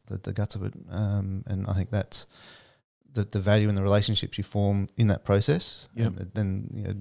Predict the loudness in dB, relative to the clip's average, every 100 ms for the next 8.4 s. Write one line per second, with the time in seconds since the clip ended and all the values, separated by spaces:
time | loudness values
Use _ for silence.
0 | -8 -8 -2 0 2 0 0 -2 -2 -2
1 | -2 -4 -4 -2 -4 -4 -2 0 0 -4
2 | -4 -4 -4 _ _ _ -2 0 0 -2
3 | -8 -6 -2 -2 0 0 0 -4 -10 _
4 | _ _ -4 -4 -2 0 2 2 0 -2
5 | -6 -4 -2 -2 -4 -6 -6 -4 -4 -6
6 | _ -6 -6 -6 -4 -2 0 0 0 -2
7 | -4 -2 -2 -2 -6 -6 -6 -8 _ 2
8 | 2 2 0